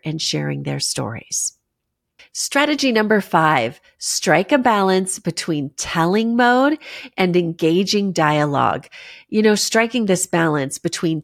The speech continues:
telling and engaging, it's crucial for effective communication. It's about understanding when to share information, when to listen, and when to ask for a two-way conversation.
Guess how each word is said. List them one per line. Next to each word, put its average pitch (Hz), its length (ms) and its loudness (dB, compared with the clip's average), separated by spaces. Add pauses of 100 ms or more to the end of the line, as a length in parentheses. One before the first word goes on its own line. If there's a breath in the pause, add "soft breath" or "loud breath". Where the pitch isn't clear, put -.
telling 180 720 0
and 147 160 -4
engaging, 170 760 0 (400 loud breath)
it's - 160 -2
crucial 247 460 0
for 190 180 0
effective 156 520 -4
communication. 131 880 -6
It's - 160 -4
about 185 340 0 (280 loud breath)
understanding 190 1080 0
when 160 240 0
to 165 140 -4
share 285 480 2
information, 147 880 -2 (360 loud breath)
when 202 320 2
to 285 140 0
listen, 185 640 0 (300 loud breath)
and 190 220 0
when 226 340 2
to 214 300 0 (100)
ask 226 540 -2
for 208 180 0
a 208 80 2
two-way 226 400 0
conversation. 220 880 -4